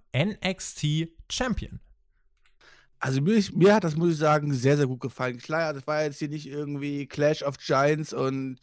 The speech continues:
Speaker 2: irgendwelche großen verschiedenen Styles, die aufeinander getroffen sind, ja. Aber mir hat das Match hier sehr, sehr gut gefallen. Auch die Chain-Wrestling-Phase am Anfang, äh, die ging ja quasi bis zum ersten, bis zum ersten Werbebreak, ähm,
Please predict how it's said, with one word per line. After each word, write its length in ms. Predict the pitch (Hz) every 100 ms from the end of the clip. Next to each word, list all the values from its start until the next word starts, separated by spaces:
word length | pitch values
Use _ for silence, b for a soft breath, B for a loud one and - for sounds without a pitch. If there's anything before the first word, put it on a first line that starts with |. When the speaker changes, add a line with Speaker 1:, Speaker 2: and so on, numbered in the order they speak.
| -
Speaker 2:
irgendwelche 360 | - 143 143 143
großen 280 | 170 156 143
verschiedenen 380 | 139 151 143
Styles, 380 | 139 123 143 165
die 100 | 165
aufeinander 320 | 147 151 151
getroffen 420 | 151 - 151 151 147
sind, 320 | 147 160 151
ja. 260 | 107 151 B B B B
Aber 220 | - 135
mir 160 | 123 143
hat 60 | 175
das 140 | 156
Match 160 | 143 -
hier 100 | 127
sehr, 120 | 131
sehr 120 | 131
gut 140 | 120
gefallen. 360 | 131 - 127 123
Auch 220 | 135 202
die 220 | 202 175
Chain-Wrestling-Phase 1080 | - 190 220 202 190 196 175 - 175 180 175
am 160 | 165 147
Anfang, 580 | 170 170 170 165 165 165
äh, 120 | 143
die 100 | 135
ging 140 | 160
ja 80 | 151
quasi 300 | 143 143 139
bis 180 | 156 -
zum 140 | 151
ersten, 380 | 139 143 - 143
bis 140 | 143
zum 140 | - 139
ersten 280 | 143 143 127
Werbebreak, 720 | 143 160 135 143 147 156 b b b _ -
ähm, 300 | 135 131